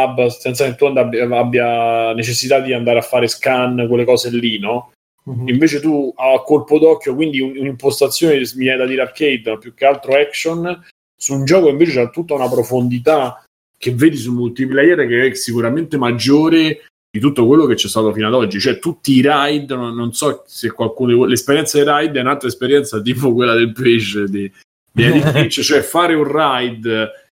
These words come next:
Speaker 1: in Destiny su console non è equa-, equaria-, equiparabile a nient'altro che non ai raid di World of Warcraft, per chi li faceva. Stefano ha giocato tutti e
Speaker 3: Sì,
Speaker 1: due,
Speaker 3: sì,
Speaker 1: penso
Speaker 3: sì,
Speaker 1: possa
Speaker 3: no, co-,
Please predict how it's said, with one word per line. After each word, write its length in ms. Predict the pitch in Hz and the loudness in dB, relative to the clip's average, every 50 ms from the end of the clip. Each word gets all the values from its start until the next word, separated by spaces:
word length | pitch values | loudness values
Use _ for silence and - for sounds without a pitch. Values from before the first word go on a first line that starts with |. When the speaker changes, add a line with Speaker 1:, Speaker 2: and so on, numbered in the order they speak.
| _ _ | _ _
Speaker 1:
in 180 | 107 113 117 120 | -12 -8 -4 0
Destiny 540 | 143 143 131 117 - - - 113 110 107 | 0 0 0 -2 -4 -8 -8 -10 -14 -14
su 140 | 107 - 110 _ | -16 -16 -18 _
console 720 | - - 139 143 139 - - 156 165 170 175 175 170 170 160 | -10 -8 -8 -6 -2 -2 -2 0 2 4 6 6 6 4 2
non 180 | 135 131 131 151 | 0 -2 -2 0
è 80 | 165 | 0
equa-, 240 | 156 - 135 127 131 127 | 2 2 2 2 2 2
equaria-, 520 | 127 120 131 135 135 143 139 143 139 - | 0 0 0 2 2 2 0 0 -4 -6
equiparabile 680 | - 123 117 123 127 127 139 151 147 - 113 117 113 135 | -6 -6 -4 -4 -2 -2 0 0 0 -2 -2 -4 -4 -2
a 40 | |
nient'altro 680 | 143 143 147 156 165 - - 147 156 160 156 - 165 156 | -2 -4 -4 -4 -4 -4 -2 -2 -2 -2 -4 -4 -6 -4
che 100 | 131 135 | -4 -4
non 280 | 131 123 123 131 156 165 | -6 -6 -6 -6 -4 -2
ai 140 | 147 127 | 0 2
raid 380 | 117 113 117 123 143 143 - 127 | 2 2 0 -2 -2 -2 -2 -4
di 840 | 117 110 110 113 135 139 127 120 113 110 110 107 107 104 98 98 90 92 | -4 -2 -4 -4 -2 -2 -2 -2 -2 -2 -2 -2 -2 -2 -4 -6 -6 -4
World 220 | 101 104 104 110 | 0 0 2 2
of 120 | 131 123 107 | 2 0 0
Warcraft, 400 | 104 117 120 - 160 - - 104 | 0 -4 -4 -6 -8 -10 -8 -14
per 100 | 98 95 | -14 -12
chi 140 | - 107 104 | -6 -4 -4
li 80 | 101 | -2
faceva. 380 | 95 104 101 120 117 104 92 - | -2 -2 0 0 0 0 0 -4
Stefano 340 | - - 127 - 107 107 107 | -4 -4 -4 -4 -4 -8 -10
ha 40 | |
giocato 300 | 98 104 113 113 113 120 117 | -6 -2 0 2 2 2 0
tutti 140 | - 131 143 | 0 0 2
e 40 | |
Speaker 3:
Sì, 40 | 143 127 | 4 4
Speaker 1:
due, 120 | - 151 | 4 4
Speaker 3:
sì, 60 | 143 | 2
Speaker 1:
penso 260 | 151 151 147 - - 131 | 2 0 0 0 -2 0
Speaker 3:
sì, 40 | 123 | 0
Speaker 1:
possa 260 | 123 123 117 120 123 | 2 2 2 2 2
Speaker 3:
no, 100 | 123 120 | 2 0
co-, 60 | 113 | 0